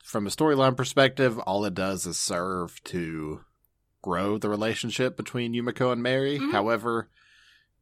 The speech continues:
Speaker 1: that's pretty much it.
Speaker 2: Yeah.
Speaker 1: They pretty much free another girl from being a house pet or make her debt much more manageable.
Speaker 2: Yeah.
Speaker 1: And then fuck over the dude that's a creep.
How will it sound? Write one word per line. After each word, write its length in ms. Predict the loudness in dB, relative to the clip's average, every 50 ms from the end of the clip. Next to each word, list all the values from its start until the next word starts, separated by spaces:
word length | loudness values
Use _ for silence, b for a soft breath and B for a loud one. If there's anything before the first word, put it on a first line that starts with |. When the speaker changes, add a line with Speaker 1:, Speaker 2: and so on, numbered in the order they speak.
| _ -20 _ _ _ _ -4
Speaker 1:
that's 420 | -2 0 0 0 -2 -6 -12 -12 -14 _ _ _ -6
pretty 260 | -2 0 2 2 2
much 280 | 2 2 0 0 0 -4
it. 320 | -6 -4 -4 -4 -6 -8 -6
Speaker 2:
Yeah. 120 | -4 -2
Speaker 1:
They 240 | 0 0 0 -2 -4 -6 -10 _ _ _ _ _ _
pretty 220 | 0 2 4 4 6
much 240 | 6 6 4 4 2
free 540 | 0 2 4 4 4 4 2 0 0 -2 -6 _
another 300 | -6 -2 -2 0 0 0
girl 220 | 0 2 2 2 0
from 200 | -2 -2 -2 0
being 240 | 0 0 0 0 -2
a 240 | -2 -2 -4 -6 -8 -6
house 260 | -2 0 0 0 0
pet 380 | 0 0 2 2 2 2 -2 -4
or 180 | -4 -4 -4 -4 -2
make 280 | -2 -2 -2 -2 -2
her 320 | -2 -2 0 0 -2 -4 -8 _ _ _ _ _ _ _ _ _ _ _ -2
debt 280 | -2 0 0 -2 -4 -6
much 300 | -6 -6 -4 -6 -6 -6
more 180 | -6 -6 -6 -6
manageable. 640 | -4 -2 0 0 0 0 0 -2 0 0 -2 -2 -2 0
Speaker 2:
Yeah. 160 | 4 4 4 2 0 _ _ _ _ _ _ _ _ _ _ _ _ -10 -2 0
Speaker 1:
And 160 | 0 0 0
then 160 | 0 -2 -2
fuck 320 | -2 2 2 2 4 4
over 220 | 4 2 4 4 2
the 120 | 2 2
dude 240 | 2 4 2 4 4
that's 200 | 2 2 0 -2
a 40 | -6
creep. 340 | -2 -2 -2 -2 -4 -10